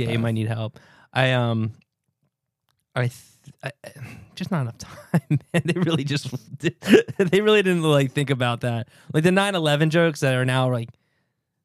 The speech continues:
all on my timeline now. I'm like, "Okay, I guess it's been twenty years." Like, it is still very upsetting and traumatic, but, like,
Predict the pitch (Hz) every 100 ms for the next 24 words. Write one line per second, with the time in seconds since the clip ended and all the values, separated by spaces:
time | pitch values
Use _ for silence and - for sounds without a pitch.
0 | _ - - - 160 160 143 131 131 131
1 | 127 139 143 147 156 139 127 127 117 120
2 | 139 135 120 127 123 117 113 - 123 120
3 | 120 120 117 120 131 147 160 143 156 147
4 | 143 143 143 135 127 143 131 131 131 139
5 | 147 127 131 127 120 131 127 123 120